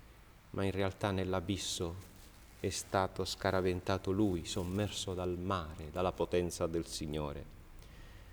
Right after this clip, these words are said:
Bene, noi siamo stati liberati dalle acque del peccato. Siamo rinati a vita nuova in Cristo. Ma a cosa giova il battesimo? L'essere nuova creatura,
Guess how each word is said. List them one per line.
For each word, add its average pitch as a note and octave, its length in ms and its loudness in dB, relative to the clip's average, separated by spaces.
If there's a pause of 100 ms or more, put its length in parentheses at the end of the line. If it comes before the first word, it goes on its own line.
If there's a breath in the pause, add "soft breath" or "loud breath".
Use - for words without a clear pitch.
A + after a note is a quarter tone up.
(300 loud breath)
Bene, A#2+ 300 8
noi B2 180 6
siamo A2 320 0
stati G2+ 560 -2 (280)
liberati F#2+ 680 2
dalle F2+ 280 6
acque E2+ 340 2
del E2 160 0
peccato. D2+ 800 -2 (1040 loud breath)
Siamo A#2+ 260 6
rinati A#2 380 4
a A2+ 40 4
vita G#2 280 2
nuova G2+ 340 6
in F2+ 140 2
Cristo. - 600 0 (800)
Ma A#2 240 8
a G#2+ 60 2
cosa A2+ 400 0
giova G2+ 500 4
il E2 120 -2
battesimo? D#2+ 1000 -4 (1500 loud breath)
L'essere G#2 680 4
nuova G#2 420 6
creatura, F#2 840 -4